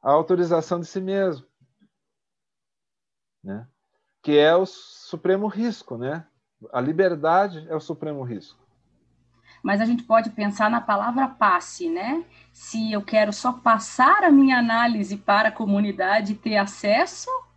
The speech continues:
Speaker 2: né? Ou se eu preciso de uma garantia de que fiz o passe, vai ser uma forma como cada instituição vai analisar, né? A palavra em si.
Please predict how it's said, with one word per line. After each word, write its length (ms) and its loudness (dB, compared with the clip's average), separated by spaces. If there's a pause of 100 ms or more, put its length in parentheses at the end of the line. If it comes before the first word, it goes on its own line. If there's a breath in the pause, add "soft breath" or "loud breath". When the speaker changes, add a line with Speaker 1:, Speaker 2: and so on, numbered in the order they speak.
(500)
Speaker 2:
né? 240 -2
Ou 140 -2
se 100 -6
eu 60 2
preciso 440 0
de 100 2
uma 220 6
garantia 560 4
de 120 2
que 140 -2
fiz 460 2
o 80 -4
passe, 460 -2
vai 140 -4
ser 120 -10
uma 160 0
forma 360 2
como 340 2
cada 220 0
instituição 600 -2
vai 160 2
analisar, 640 2
né? 320 0
A 100 -4
palavra 480 0
em 120 -4
si. 340 -10